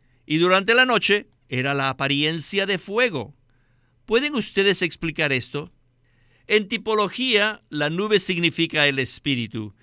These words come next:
y el fuego representa la palabra.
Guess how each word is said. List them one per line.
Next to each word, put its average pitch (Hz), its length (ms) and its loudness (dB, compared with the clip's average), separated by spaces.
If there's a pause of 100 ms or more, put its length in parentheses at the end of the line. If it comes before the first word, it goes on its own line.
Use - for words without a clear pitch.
(140)
y 240 100 0
el 277 140 2
fuego 214 720 0 (320)
representa 156 800 -2
la 123 120 -2
palabra. 226 680 -2